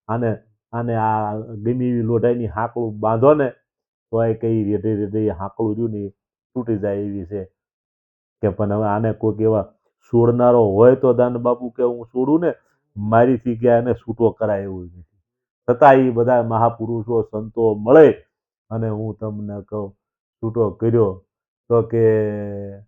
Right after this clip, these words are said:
"આંબા જળને કાંઠે રૂડું સતાધાર." હે?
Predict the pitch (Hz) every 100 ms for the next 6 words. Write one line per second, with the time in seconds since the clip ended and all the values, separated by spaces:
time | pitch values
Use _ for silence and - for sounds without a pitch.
0 | _ _ _ 117 120 117 107 107 113 110
1 | 107 98 104 107 110 101 110 110 98 104
2 | 104 113 98 104 95 92 _ _ _ -
3 | 117 139